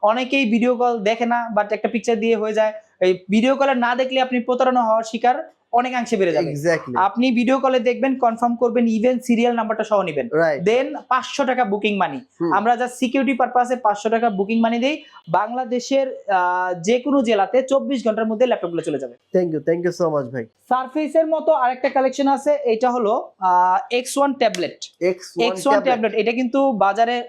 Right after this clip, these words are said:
Speaker 1: আমাদের কাছেই এই মুহূর্তে মনে হয় পাবেন।
Speaker 2: হুম।
Speaker 1: এগুলা খুব বেশি মার্কেটে অ্যাভেলেবল থাকে না। এক্স ওয়ান ট্যাবলেটটা হলো, এটাও ডিটাচেবল।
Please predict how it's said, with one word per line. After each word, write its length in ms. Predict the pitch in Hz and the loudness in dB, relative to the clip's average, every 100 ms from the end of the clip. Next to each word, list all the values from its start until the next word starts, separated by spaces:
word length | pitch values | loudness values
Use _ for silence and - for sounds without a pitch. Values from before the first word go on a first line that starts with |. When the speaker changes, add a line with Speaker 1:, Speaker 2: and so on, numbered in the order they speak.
| - | -4
Speaker 1:
আমাদের 340 | 180 202 214 233 | 0 2 0 0
কাছেই 440 | 233 240 247 240 | 0 0 0 2
এই 220 | 208 220 | 0 0
মুহূর্তে 300 | 214 196 190 | -4 -4 -2
মনে 160 | 208 214 | 0 0
হয় 80 | 208 | 2
পাবেন। 280 | 180 170 185 | 2 2 -2
Speaker 2:
হুম। 340 | - _ 156 | -6 _ -2
Speaker 1:
এগুলা 140 | 180 190 | 0 0
খুব 180 | 208 | -2
বেশি 280 | 180 208 214 | 0 0 0
মার্কেটে 360 | 208 190 208 202 | 0 0 0 0
অ্যাভেলেবল 320 | 190 202 214 | 0 0 0
থাকে 220 | 214 214 | 0 -2
না। 160 | 226 349 - _ - | -2 -2 -8 _ -6
এক্স 260 | 196 - 226 | -6 -4 -2
ওয়ান 220 | 240 240 | -2 -2
ট্যাবলেটটা 480 | - 208 220 262 240 | -2 -2 -2 -2 -2
হলো, 120 | 214 | -2
এটাও 200 | 208 233 | -2 -2
ডিটাচেবল। 600 | 202 202 208 220 269 | -2 -2 -2 0 0